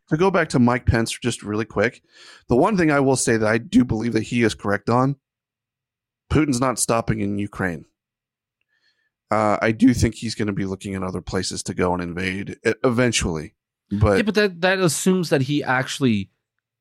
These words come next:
Speaker 2: wins. The, we all assume
Speaker 1: Right,
Speaker 2: that this
Speaker 1: right.
Speaker 2: would
Speaker 1: He's
Speaker 2: have
Speaker 1: gonna
Speaker 2: been
Speaker 1: win Ukraine
Speaker 2: Ukraine
Speaker 1: first before
Speaker 2: falling
Speaker 1: he
Speaker 2: by
Speaker 1: can do
Speaker 2: now.
Speaker 1: anything else.
Speaker 2: See, this
Speaker 1: Right.
Speaker 2: is the problem with that assumption.
Speaker 1: Mm.
Speaker 2: Oh,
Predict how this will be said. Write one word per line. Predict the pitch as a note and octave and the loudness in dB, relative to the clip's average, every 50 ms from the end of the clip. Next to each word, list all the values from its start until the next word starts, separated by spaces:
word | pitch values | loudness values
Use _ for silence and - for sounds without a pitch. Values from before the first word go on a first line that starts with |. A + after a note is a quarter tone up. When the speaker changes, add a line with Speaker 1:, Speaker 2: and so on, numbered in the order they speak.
| _ _ _ | _ _ _
Speaker 2:
wins. | A#2 A2 G#2+ A2 C#3 F#3 F#3+ C#3+ A2+ G2+ F2+ - - - _ _ _ _ _ _ _ - | -20 -8 -2 2 4 4 4 4 2 2 0 -4 -10 -14 _ _ _ _ _ _ _ -4
The, | C#3 D#3+ - - | -4 -4 -4 -4
we | - D#3 D3 F#3+ A#3+ B3+ | -6 -2 2 2 4 4
all | A#3 G3+ F3 D#3 | 4 4 4 4
assume | C3+ C3+ - D#3 D#3 | 4 2 2 2 2
Speaker 1:
Right, | F#3 E3 C#3 C#3 | 2 2 0 0
Speaker 2:
that | - | 0
this | D3 C#3 - | -2 0 2
Speaker 1:
right. | D#3+ E3 - | 2 2 2
Speaker 2:
would | C#3 | 2
Speaker 1:
He's | C#3 D#3 | 2 2
Speaker 2:
have | F#3+ G3+ | 2 2
Speaker 1:
gonna | F#3+ | 4
Speaker 2:
been | D#3+ E3+ | 4 4
Speaker 1:
win | F#3 F3+ | 4 4
Ukraine | F3 E3 C#3+ - F3 E3 D3 | 4 2 2 2 2 2 2
Speaker 2:
Ukraine | C3+ B2 | 2 2
Speaker 1:
first | - D#3 - | 0 0 2
before | C3+ | 2
Speaker 2:
falling | C#3 C#3+ C#3 C#3 C3 | 4 4 4 4 2
Speaker 1:
he | B2 A#2 | 2 0
Speaker 2:
by | B2 | 2
Speaker 1:
can | C3 B2+ | 2 2
do | B2 | 2
Speaker 2:
now. | B2+ D#3+ | 2 2
Speaker 1:
anything | D3 G2+ - | 0 -2 -6
else. | F#2+ - - - - _ _ _ - | -8 -10 -10 -10 -12 _ _ _ -4
Speaker 2:
See, | - - D#3+ D#3 D3 | 0 2 2 4 4
this | C3+ F3+ G#3 | 4 4 4
Speaker 1:
Right. | G#2 - | 4 2
Speaker 2:
is | F#3 F3 | 0 -2
the | E3 C#3 | -2 -4
problem | - - D#3+ E3+ F#3 F3+ D#3+ D3 C3 A#2+ A2+ G#2 | -2 0 2 2 2 4 4 6 6 6 4 4
with | A2+ G#2+ G#2 - - | 0 -2 -2 -4 -6
that | G#2+ - - - - _ _ | -8 -8 -8 -10 -14 _ _
assumption. | - C3 - - B2 A2 G2+ F2+ - D#2+ C2+ - - _ _ _ _ _ _ _ _ _ _ - | -2 -2 0 0 0 0 0 -2 -6 -12 -14 -16 -20 _ _ _ _ _ _ _ _ _ _ 0
Speaker 1:
Mm. | A#2+ G#2+ | 2 4
Speaker 2:
Oh, | A2 | 4